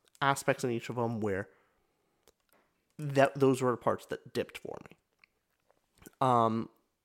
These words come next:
overall, the complexity of it was fairly simple, which is good, but it doesn't push that level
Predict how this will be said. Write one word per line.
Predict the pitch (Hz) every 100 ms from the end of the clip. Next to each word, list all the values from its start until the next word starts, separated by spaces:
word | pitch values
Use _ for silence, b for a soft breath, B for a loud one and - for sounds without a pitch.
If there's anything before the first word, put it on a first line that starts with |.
| _ _ _ _ _ _ _ 170
overall, | 165 147 117
the |
complexity | - 123 - 127 - - 156 147
of | 147 143
it | 147 147
was | 127 113 98 - - - b b b _ _ _
fairly | - - 160 160 156 147
simple, | - - - 147 - 190 220 - _ _ _ _ _ _ _
which | 160 151 156 196
is | 175
good, | - 240 143 92 - -
but | 143
it | 143 - - - _ _ 147
doesn't | - 143 143 147 -
push | 135 127 -
that | 123 117 123
level | 117 110 110 104